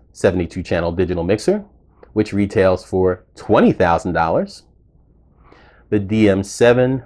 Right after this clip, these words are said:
one hundred and twenty channel digital mixer, which retails for thirty thousand dollars.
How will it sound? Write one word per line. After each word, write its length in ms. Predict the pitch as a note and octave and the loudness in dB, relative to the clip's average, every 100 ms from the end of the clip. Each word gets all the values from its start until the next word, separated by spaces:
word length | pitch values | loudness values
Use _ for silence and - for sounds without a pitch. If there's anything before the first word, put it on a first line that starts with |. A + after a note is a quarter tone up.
| _ | _
one 200 | G#2 G2+ | 0 2
hundred 320 | G#2+ G2+ F2+ | 2 0 -2
and 120 | F2 | -4
twenty 280 | - G3+ B3 | -2 2 2
channel 300 | - G2 F2 | 2 -2 0
digital 320 | F2+ F2 F2+ | -2 -2 -2
mixer, 440 | F2 G#2+ - F#3+ - _ _ _ | -2 -2 -2 -4 -6 _ _ _
which 220 | G#2+ G#2 | -4 -4
retails 600 | F#2+ G2+ - F2+ F2 E2+ | -2 -4 0 0 0 -2
for 280 | - F2+ F2 | -4 -2 -2
thirty 380 | - F#2+ F2+ G2+ | -4 -2 0 2
thousand 380 | A2+ A#2 A#2 B2 | 2 2 2 2
dollars. 520 | B2+ D3 G#3 - | 2 2 -2 -10